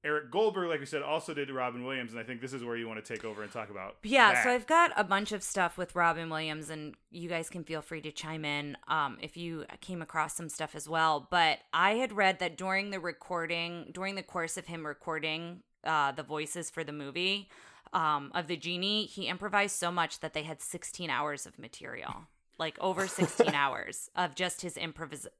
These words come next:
Speaker 2: improvisations, which I thought was crazy.
Speaker 1: There's a video I'll put up, and it's not sixteen hours. It's probably three or four minutes.
Speaker 2: Yeah.
Speaker 1: But it's, someone has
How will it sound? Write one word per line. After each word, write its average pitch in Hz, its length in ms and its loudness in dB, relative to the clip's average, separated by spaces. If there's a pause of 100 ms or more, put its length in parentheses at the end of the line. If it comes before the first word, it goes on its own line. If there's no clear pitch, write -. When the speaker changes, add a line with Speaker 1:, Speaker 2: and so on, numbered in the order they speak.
Speaker 2:
improvisations, 147 840 -2
which 143 140 -8
I 165 80 0
thought 160 200 2
was - 120 -8
crazy. 135 600 -8
Speaker 1:
There's 147 220 4
a 147 60 2
video 143 400 4
I'll 127 180 4
put 123 240 -4
up, 120 160 -2
and 117 80 -10
it's - 160 -10
not 107 300 -2
sixteen - 480 -12
hours. 104 360 -4
It's 107 120 -16
probably 104 400 -6
three 113 260 -8
or 110 80 -6
four 92 220 -10
minutes. 117 400 -4
Speaker 2:
Yeah. 220 260 6
Speaker 1:
But 151 100 8
it's, - 120 0
someone 170 260 4
has 147 160 4